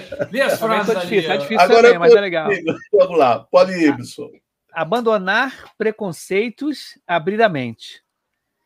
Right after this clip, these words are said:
Speaker 1: Consegue, Locoselli?
Speaker 3: Co-, consigo.
Speaker 1: Fala o segundo,
Speaker 3: E
Speaker 1: então.
Speaker 3: s-,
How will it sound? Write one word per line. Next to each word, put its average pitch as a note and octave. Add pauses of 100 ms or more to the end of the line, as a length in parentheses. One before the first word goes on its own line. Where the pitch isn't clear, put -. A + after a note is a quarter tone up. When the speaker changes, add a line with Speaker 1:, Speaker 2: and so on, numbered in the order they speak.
(240)
Speaker 1:
Consegue, A3
Locoselli? C3+ (500)
Speaker 3:
Co-, - (140)
consigo. C#3+
Speaker 1:
Fala F#3+
o -
segundo, F#3+
Speaker 3:
E -
Speaker 1:
então. D#3
Speaker 3:
s-, -